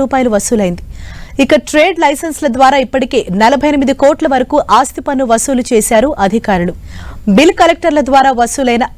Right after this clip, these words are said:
ఎనిమిది వందల అరవై కోట్ల రూపాయల పన్నుల్లో నలభై శాతం చెక్కుల రూపంలో వచ్చాయి.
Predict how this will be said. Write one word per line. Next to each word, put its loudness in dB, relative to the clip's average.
ఎనిమిది 2
వందల 4
అరవై 2
కోట్ల 2
రూపాయల 2
పన్నుల్లో 2
నలభై 2
శాతం 0
చెక్కుల 0
రూపంలో 0
వచ్చాయి. -4